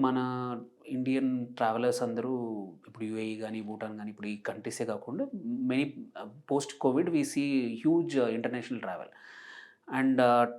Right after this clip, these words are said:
ఈ ఇంటర్నేషనల్ ట్రావెల్‌లో ఈ స్-, పేమెంట్స్ అనేది ఫారిన్ ఎక్స్‌చేంజ్, లేదా క్రెడిట్ కార్డ్స్‌తో కానీ, ఆ డెబిట్ కార్డ్స్‌తో కానీ, ఏ పేమెంట్ చేసినా కానీ, there is a huge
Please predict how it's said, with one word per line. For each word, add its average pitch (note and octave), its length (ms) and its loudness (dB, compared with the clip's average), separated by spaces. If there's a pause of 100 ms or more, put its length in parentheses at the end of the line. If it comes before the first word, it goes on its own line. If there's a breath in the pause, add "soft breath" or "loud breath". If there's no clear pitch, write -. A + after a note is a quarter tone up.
(140)
ఈ C#3 60 8 (140)
ఇంటర్నేషనల్ F#3 480 2
ట్రావెల్‌లో D#3 440 8 (880)
ఈ - 20 6 (180)
స్-, D#3+ 140 -6 (240)
పేమెంట్స్ D3+ 440 4
అనేది C#3+ 340 -2 (260)
ఫారిన్ B2 300 2
ఎక్స్‌చేంజ్, C3 640 0 (260)
లేదా A2 160 4 (100)
క్రెడిట్ A#2 280 0
కార్డ్స్‌తో B2 320 2 (100)
కానీ, A2+ 260 -2 (280)
ఆ - 20 2 (160)
డెబిట్ A2 320 -2
కార్డ్స్‌తో A2+ 400 0
కానీ, A2 260 -6 (600 loud breath)
ఏ - 20 8 (140)
పేమెంట్ C#3 340 4
చేసినా B2 340 0
కానీ, G3 220 0
there A3+ 160 2
is G#3+ 120 0
a F3+ 100 -2
huge F3+ 200 2